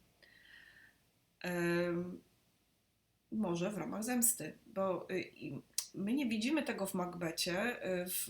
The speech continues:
oryginale szekspirowskim, ale, e, tutaj wyraźnie jest zaznaczony ten punkt, że, że, że to, co stanie się Macbethowi i to, co, co spotka Banka, jest wynikiem, e,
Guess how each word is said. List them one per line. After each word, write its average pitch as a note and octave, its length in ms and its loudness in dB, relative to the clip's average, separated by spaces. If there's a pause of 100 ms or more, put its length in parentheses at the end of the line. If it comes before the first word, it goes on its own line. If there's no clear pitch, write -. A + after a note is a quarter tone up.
(160)
oryginale F#3 640 2
szekspirowskim, G3+ 1120 0
ale, F#3+ 420 2
e, F#3+ 140 -4
tutaj A3+ 320 -2
wyraźnie A3+ 440 2
jest G#3 120 2
zaznaczony G#3 520 -2
ten F#3+ 200 -2
punkt, A3+ 280 -4
że, G3+ 260 0 (540)
że, F#3 340 2
że F#3+ 160 0
to, B3+ 160 0
co - 140 2
stanie A#3 360 4
się F#3 180 2
Macbethowi E3+ 680 -2
i - 40 -14
to, F#3 120 -4
co, F3+ 280 0
co - 180 0
spotka F3 380 -2
Banka, E3+ 540 -2 (400)
jest A3+ 300 2
wynikiem, G3 680 0
e, F3 260 0